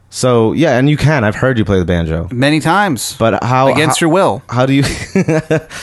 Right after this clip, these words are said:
Speaker 1: that's true. How do you know it? How do you know the banjo?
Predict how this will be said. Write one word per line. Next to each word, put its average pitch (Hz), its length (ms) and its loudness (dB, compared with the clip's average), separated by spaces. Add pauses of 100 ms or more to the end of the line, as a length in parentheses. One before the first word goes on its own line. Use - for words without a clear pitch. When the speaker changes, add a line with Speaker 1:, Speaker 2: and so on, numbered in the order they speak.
(120)
Speaker 1:
that's 113 160 0
true. 110 260 0 (360)
How 143 120 0
do 151 80 2
you 147 100 2
know 131 260 2
it? 90 120 -2 (240)
How 117 140 0
do 127 40 2
you 123 80 2
know 117 140 2
the 107 60 0
banjo? 104 480 -2